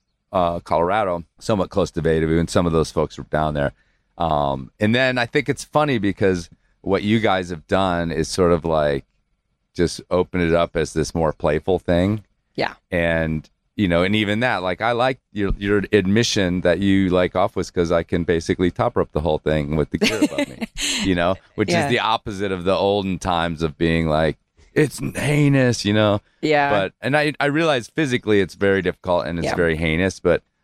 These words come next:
Speaker 1: um, I just think it's cool that you guys seem to have a much more sense of humor about it than it traditionally had.
Speaker 2: Yeah. I mean, I, <sighs>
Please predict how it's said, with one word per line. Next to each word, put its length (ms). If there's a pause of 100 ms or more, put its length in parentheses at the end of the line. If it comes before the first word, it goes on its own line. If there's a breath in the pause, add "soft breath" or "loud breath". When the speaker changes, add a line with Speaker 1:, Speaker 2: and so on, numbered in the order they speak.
(140)
Speaker 1:
um, 240
I 100
just 180
think 140
it's 160
cool 560 (720)
that 300
you 260
guys 300
seem 160
to 100
have 220
a 40
much 320
more 200
sense 360
of 80
humor 320
about 480
it 260
than 360
it 220
traditionally 600
had. 460
Speaker 2:
Yeah. 460
I 80
mean, 220
I, 600
<sighs> 60